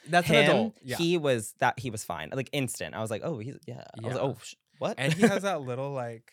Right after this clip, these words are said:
Speaker 2: <laughs> The open.
Speaker 1: the open.
Speaker 2: That does it for me sometimes.
Speaker 1: It's
Speaker 2: When there's,
Speaker 1: like
Speaker 2: like, a little chest show, and I'm like,
Speaker 1: <laughs>
Speaker 2: "Okay."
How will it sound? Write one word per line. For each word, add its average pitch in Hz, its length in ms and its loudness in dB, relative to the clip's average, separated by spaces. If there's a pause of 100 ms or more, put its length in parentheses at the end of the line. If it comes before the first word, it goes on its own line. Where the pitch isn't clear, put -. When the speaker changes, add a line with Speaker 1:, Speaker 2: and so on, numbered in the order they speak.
(120)
Speaker 2:
<laughs> - 160 -20
The - 160 -4
open. 120 460 -2
Speaker 1:
the 135 180 -6
open. 123 260 -6
Speaker 2:
That 156 260 2
does 151 220 2
it - 120 -2
for 123 60 -6
me 113 140 -2
sometimes. 113 240 -2
Speaker 1:
It's 104 60 -6
Speaker 2:
When 123 60 -4
there's, 139 140 -2
Speaker 1:
like 165 80 -2
Speaker 2:
like, 127 60 -4
a 113 40 -4
little 127 180 -6
chest 131 380 -2
show, 165 100 4
and 175 160 10
I'm 143 220 8
like, 208 200 6
Speaker 1:
<laughs> 202 160 -8
Speaker 2:
"Okay." 135 540 0